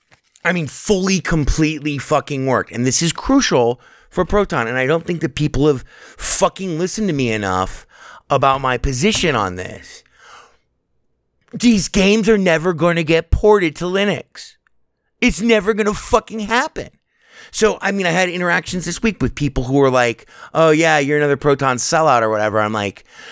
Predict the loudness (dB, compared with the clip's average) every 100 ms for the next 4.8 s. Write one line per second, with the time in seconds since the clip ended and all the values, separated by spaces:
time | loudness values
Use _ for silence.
0 | -6 0 4 6 4 2 -2 -4 -6 -4
1 | -4 -4 -4 -4 2 4 4 2 -2 -4
2 | -4 -2 -2 0 2 2 2 -2 -4 -2
3 | -4 -2 -4 -2 -2 -4 -4 -4 0 2
4 | 2 -2 -6 -4 0 2 2